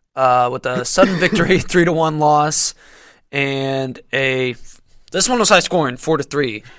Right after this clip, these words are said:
Speaker 2: <laughs>
Speaker 1: loss.
Speaker 2: But
Speaker 1: Um,
Speaker 2: literally, literally, Andonian, remember, we couldn't, in three years of wrestling, we couldn't find one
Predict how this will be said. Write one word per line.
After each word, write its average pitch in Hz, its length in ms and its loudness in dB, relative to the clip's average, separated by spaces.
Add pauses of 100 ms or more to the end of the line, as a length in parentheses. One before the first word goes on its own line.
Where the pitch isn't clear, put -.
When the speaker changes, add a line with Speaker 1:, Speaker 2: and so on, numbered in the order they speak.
Speaker 2:
<laughs> - 800 -20
Speaker 1:
loss. 139 580 2 (340)
Speaker 2:
But 285 220 -2
Speaker 1:
Um, 147 100 0
Speaker 2:
literally, 220 500 -2 (260)
literally, 175 600 -4 (340)
Andonian, 147 600 -4
remember, 147 320 -4
we 131 140 -6
couldn't, 165 260 -4
in 120 100 -8
three 160 260 -4
years 156 220 -2
of 120 80 -6
wrestling, 127 340 -6
we 117 80 -6
couldn't 123 220 -8
find 101 260 -6
one 107 220 -4